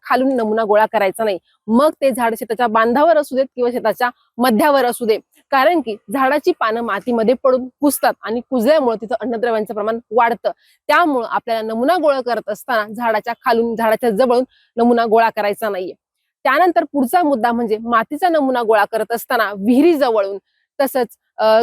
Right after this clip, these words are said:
कचरा टाकण्याच्या जागेवरून, दलदलीच्या ठिकाणावरून गोळा करू नये. जर आपल्या शेतामध्ये दो-, दोन ते अडीच महिने अगोदर खत औषधांचा वापर केला असेल, तर तेव्हा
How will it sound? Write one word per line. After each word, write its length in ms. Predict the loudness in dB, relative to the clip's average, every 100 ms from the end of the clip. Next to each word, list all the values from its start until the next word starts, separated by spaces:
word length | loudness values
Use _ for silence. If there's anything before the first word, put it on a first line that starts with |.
| 2
कचरा 280 | 0 2 2
टाकण्याच्या 380 | 0 -2 0
जागेवरून, 680 | 0 0 2 2 2 2 -2 -6 _ -2
दलदलीच्या 560 | 0 2 2 0 -2
ठिकाणावरून 580 | -2 -2 0 2 0 -2 -8 -2
गोळा 220 | 2 2
करू 300 | 0 -4 -4
नये. 100 | -6 -10 _ 2
जर 200 | 2 2 0
आपल्या 300 | -2 0 0
शेतामध्ये 540 | 0 0 0 0 0 -4 -4
दो-, 460 | 0 2 0 -2
दोन 220 | 2 2 2
ते 100 | 0
अडीच 400 | 0 0 0 0
महिने 260 | 0 0 2
अगोदर 460 | 0 2 0 0 -2 _ _
खत 180 | 0 2
औषधांचा 500 | 0 0 0 2 2
वापर 300 | 2 0 -2
केला 220 | 0 0 0
असेल, 240 | 0 -4 -4 -6
तर 80 | -6
तेव्हा 440 | -2 0 2 2